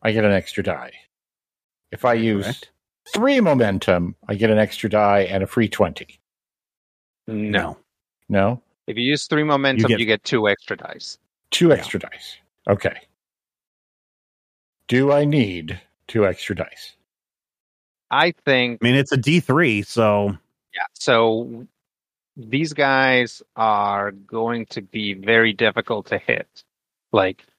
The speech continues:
Speaker 3: I don't know if by a D three are you counting the truth that actually they're made of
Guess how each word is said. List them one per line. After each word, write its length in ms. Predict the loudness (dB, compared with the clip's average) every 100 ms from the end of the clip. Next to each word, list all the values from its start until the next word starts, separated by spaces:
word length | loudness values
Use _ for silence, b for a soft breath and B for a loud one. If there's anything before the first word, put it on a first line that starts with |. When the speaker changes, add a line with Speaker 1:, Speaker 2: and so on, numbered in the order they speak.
| _ _ -4
Speaker 3:
I 80 | 0
don't 100 | 2
know 140 | 2
if 80 | 0 _ _ _ -6
by 220 | 0 0
a 80 | 0
D 220 | -2 -4
three 300 | -2 0 0
are 80 | 0
you 180 | -4 -10
counting 540 | -4 -2 0 -2 -4 -8
the 100 | -8
truth 280 | -6 -8 -2
that 120 | 0
actually 400 | 0 -2 -8 -4
they're 140 | -2
made 220 | -2 -2 -2
of 220 | -4